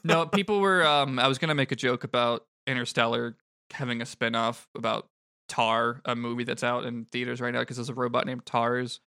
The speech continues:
and Interstellar. It's a joke that would have been for, like, maybe two percent of our audience. Um, and I am the, that two percent. But anyways, uh, people were getting mad about the ending of Tar as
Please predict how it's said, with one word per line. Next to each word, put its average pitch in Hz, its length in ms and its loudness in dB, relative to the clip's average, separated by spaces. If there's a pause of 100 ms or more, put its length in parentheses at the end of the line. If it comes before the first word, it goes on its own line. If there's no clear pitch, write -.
(140)
and 139 120 -2
Interstellar. 123 580 2
It's 127 100 -2
a - 20 -2
joke 147 220 4
that 147 100 6
would 131 80 4
have 120 80 2
been 123 100 2
for, 120 140 0
like, 110 240 -4
maybe 117 240 -2
two - 160 -8
percent - 260 -12
of 117 60 -12
our - 140 -6
audience. - 480 -10 (240)
Um, 123 260 4
and 123 100 4
I 120 140 6
am 117 140 0
the, 117 180 -6 (220)
that 120 260 2
two 302 120 -6
percent. - 240 -10 (440)
But 196 220 2
anyways, 127 340 0 (300)
uh, 143 640 4 (260)
people 185 220 2
were 208 80 4
getting 180 200 4
mad 160 140 6
about 156 220 2
the 143 100 2
ending 139 220 2
of 127 100 -2
Tar 127 460 4
as - 520 -4